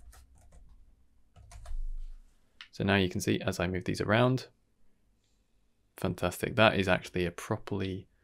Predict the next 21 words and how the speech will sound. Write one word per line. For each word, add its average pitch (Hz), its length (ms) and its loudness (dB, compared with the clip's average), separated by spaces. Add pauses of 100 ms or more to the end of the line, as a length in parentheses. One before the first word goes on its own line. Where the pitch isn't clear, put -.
(180)
solved 90 760 0 (1600)
chain 92 440 2
of 90 120 -2
trailers 87 560 -2
here. - 260 -6 (1800)
Good - 140 0
stuff. - 320 -4 (1600)
So 98 280 4
if - 160 -12
I 92 360 2
come 123 180 4
back 120 220 6
here 123 240 6
to 101 540 2 (580)
the - 80 -2
general 139 360 4
view 175 300 2 (1000)
and 95 140 2
I 87 80 2
press - 220 -6
play, 123 320 4